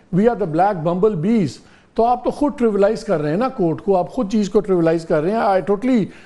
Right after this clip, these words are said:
totally agree with you। मैं यहीं break लेनी है, ब्रेक के बाद आके मेरा सवाल आपसे ये होगा, आप तीनों से,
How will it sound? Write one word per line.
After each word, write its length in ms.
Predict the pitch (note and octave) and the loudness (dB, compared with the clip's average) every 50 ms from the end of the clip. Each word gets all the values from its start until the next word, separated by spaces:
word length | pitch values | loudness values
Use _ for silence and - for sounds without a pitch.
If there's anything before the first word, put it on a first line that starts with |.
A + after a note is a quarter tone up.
| - _ - - | -20 _ 0 2
totally 220 | A3+ G3+ G#3+ C4+ | 2 2 0 -2
agree 180 | A#3 G3+ A3+ A#3 | -2 0 0 0
with 100 | B3+ C#4 | 2 0
you। 100 | D4 D4 | 0 0
मैं 80 | D4+ C4 | 2 2
यहीं 200 | A3+ A#3 C#4 A#3 | 2 2 0 0
break 320 | F#3+ F3+ G3+ A#3+ A3+ A#3 | 2 2 2 2 2 0
लेनी 220 | A#3+ C4 B3+ C#4 | -4 -4 -2 -2
है, 60 | D#4 C4+ | -2 -2
ब्रेक 240 | G3+ G3 B3+ B3+ | 0 0 -2 -2
के 60 | A#3 D#4+ | -2 -2
बाद 180 | D4+ D#4 C#4 | -2 0 0
आके 220 | C4+ C4+ B3 C#4 D4+ | 0 -2 -2 -2 0
मेरा 200 | C#4 C4+ C#4 A#3+ | 0 2 2 0
सवाल 280 | - A3 A3 A3+ A#3+ | 0 0 0 2 2
आपसे 260 | C4 C4 G3+ - C4 | 0 0 -2 -2 0
ये 60 | B3 B3 | 2 4
होगा, 300 | A#3 G#3 F3+ F3 G#3+ - _ _ _ _ _ _ _ _ _ _ _ _ _ - | 4 2 2 -2 -6 -10 _ _ _ _ _ _ _ _ _ _ _ _ _ -2
आप 140 | - F#3 - - | -2 -2 0 0
तीनों 240 | A#3 B3+ D#4 D4+ | 0 2 2 2
से, 200 | - - F#3+ D#3+ | 0 0 -2 -4